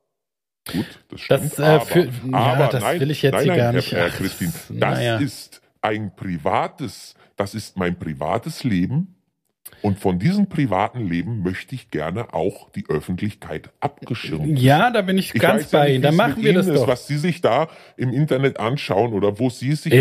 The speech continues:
Speaker 2: Ich
Speaker 1: Ihrer
Speaker 2: hab gar
Speaker 1: Freizeit
Speaker 2: kein
Speaker 1: bewegen,
Speaker 2: Internet.
Speaker 1: interessiert mich ja persönlich
Speaker 2: Ich
Speaker 1: auch
Speaker 2: weiß gar
Speaker 1: nicht.
Speaker 2: nicht, wie man das macht da
Speaker 1: Ja.
Speaker 2: mit X-Hamster oder, oder YouPorn.
Speaker 1: Deswegen,
Speaker 2: Weiß ich
Speaker 1: es
Speaker 2: alles
Speaker 1: ist,
Speaker 2: gar
Speaker 1: es
Speaker 2: nicht.
Speaker 1: ist bezeichnet, Sie laden mich hier ein, ja, äh, äh,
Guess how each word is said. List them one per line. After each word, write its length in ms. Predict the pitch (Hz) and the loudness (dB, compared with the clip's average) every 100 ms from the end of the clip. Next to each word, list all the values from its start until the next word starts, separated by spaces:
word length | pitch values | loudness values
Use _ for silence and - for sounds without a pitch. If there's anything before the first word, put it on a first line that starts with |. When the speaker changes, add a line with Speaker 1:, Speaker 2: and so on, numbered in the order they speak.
| 143 | 6
Speaker 2:
Ich 100 | 113 | 4
Speaker 1:
Ihrer 80 | 131 | 0
Speaker 2:
hab 120 | 120 | 2
gar 140 | 123 | 2
Speaker 1:
Freizeit 280 | 120 - 120 | 2 2 2
Speaker 2:
kein 100 | 131 | 2
Speaker 1:
bewegen, 260 | 120 107 - | 4 4 2
Speaker 2:
Internet. 240 | 87 - - | -2 -6 -2
Speaker 1:
interessiert 680 | 127 - 131 - 127 127 | -2 0 -2 2 2 2
mich 200 | 127 131 139 | -2 0 0
ja 120 | 123 | 0
persönlich 580 | - 98 - 107 110 98 | -2 -8 -2 -2 0 -2
Speaker 2:
Ich 120 | 113 | 0
Speaker 1:
auch 60 | 98 | 2
Speaker 2:
weiß 240 | 110 - | 2 2
gar 200 | 104 98 | 2 2
Speaker 1:
nicht. 220 | 95 - | -2 -4
Speaker 2:
nicht, 0 | |
wie 80 | 104 | -2
man 220 | 98 92 | 0 0
das 160 | 90 - | -2 0
macht 280 | 98 85 87 | 0 0 0
da 120 | 85 | 0
Speaker 1:
Ja. 60 | 85 | 0
Speaker 2:
mit 100 | 82 _ - | -2 _ -10
X-Hamster 640 | 104 - 90 87 - 82 | -8 -4 -4 -4 -2 -2
oder, 360 | 78 78 76 73 | -2 -4 -6 -6
oder 140 | 87 | -6
YouPorn. 520 | 85 90 95 - 92 85 | -6 -4 -6 -4 -4 0
Speaker 1:
Deswegen, 120 | 92 | 4
Speaker 2:
Weiß 80 | 101 | 4
ich 80 | 113 | 4
Speaker 1:
es 40 | |
Speaker 2:
alles 100 | 87 92 | 0 0
Speaker 1:
ist, 100 | 131 | 0
Speaker 2:
gar 80 | |
Speaker 1:
es 120 | 131 80 | 0 0
Speaker 2:
nicht. 120 | - | 0
Speaker 1:
ist 40 | |
bezeichnet, 600 | 170 - 127 139 160 139 - | -2 0 -2 -2 -6 -8 -8
Sie 240 | 123 117 | -6 -4
laden 360 | 104 92 131 170 | 0 0 2 0
mich 140 | 160 | -2
hier 200 | - 113 | -2 -4
ein, 240 | 92 110 135 | -2 -2 0
ja, 180 | 104 - - | -2 -2 -4
äh, 220 | 107 110 104 - - 98 | 0 0 0 -14 -4 2
äh, 220 | 107 | 4